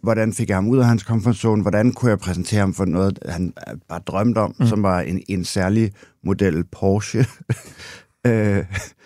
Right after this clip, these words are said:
Speaker 1: så man gik forbi på gaden og sagde, "Hold kæft, den er fed." Og så tog jeg bilnøglen op og sagde, "Har du lyst til at prøve at køre den?"
Speaker 2: Ja.
Speaker 1: Øh, det, det, øh, øh, sådan noget, øh, og, og, og Bo, Bo Lydmand, der var jeg mere sådan... Jeg har bemærket, at han snakker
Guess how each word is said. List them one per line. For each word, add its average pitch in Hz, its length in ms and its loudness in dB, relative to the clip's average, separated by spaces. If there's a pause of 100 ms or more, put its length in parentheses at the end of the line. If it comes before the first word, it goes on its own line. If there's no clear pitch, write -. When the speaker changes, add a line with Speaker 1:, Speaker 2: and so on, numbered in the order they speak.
(200)
Speaker 1:
så 135 160 0
man 117 140 4
gik 113 140 0
forbi 123 260 0
på 127 100 2
gaden 120 260 4
og 120 80 2
sagde, 101 140 -2
"Hold 101 120 -2
kæft, 123 200 0
den 113 120 0
er 107 40 -2
fed." 117 280 0
Og - 80 -6
så 110 100 -6
tog 113 160 0
jeg 101 140 2
bilnøglen 110 420 2
op 95 140 0
og 101 80 -6
sagde, 98 160 -6
"Har 90 60 0
du 92 80 -4
lyst 98 140 -6
til 123 80 0
at 110 60 -6
prøve 104 140 -2
at 98 40 -10
køre 98 200 2
den?" 101 100 -2 (500)
Speaker 2:
Ja. 120 100 4
Speaker 1:
Øh, 107 120 0
det, 127 220 -2
det, 120 380 2
øh, 85 60 -2 (560)
øh, 101 120 -2
sådan 139 260 2
noget, 113 220 4 (160)
øh, 107 240 4
og, 101 240 2
og, 101 340 0
og 98 320 0 (580)
Bo, 95 380 0 (120)
Bo 113 140 2
Lydmand, 131 500 4 (840)
der 117 80 0
var 120 180 0
jeg 113 100 0
mere 113 240 0
sådan... 110 400 -4 (640)
Jeg - 80 -2
har 98 260 -4
bemærket, 107 580 2
at 87 120 0
han 92 200 -2
snakker 92 520 -4